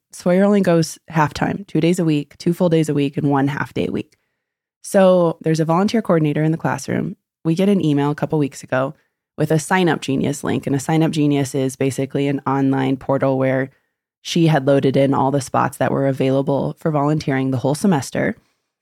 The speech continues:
And you can go in and sign up for the spots that you want.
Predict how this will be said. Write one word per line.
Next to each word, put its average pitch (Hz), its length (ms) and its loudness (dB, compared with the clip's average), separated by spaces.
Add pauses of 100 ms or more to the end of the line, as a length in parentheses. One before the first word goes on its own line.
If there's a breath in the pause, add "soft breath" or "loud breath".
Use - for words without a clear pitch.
(140)
And 165 140 2
you 165 100 4
can 185 160 2
go 175 160 2
in 147 220 2
and 139 320 0
sign 143 240 0
up 131 240 -4
for 135 320 -2 (160)
the - 80 -12
spots - 300 -2
that - 100 -4
you 127 120 -2
want. 165 280 0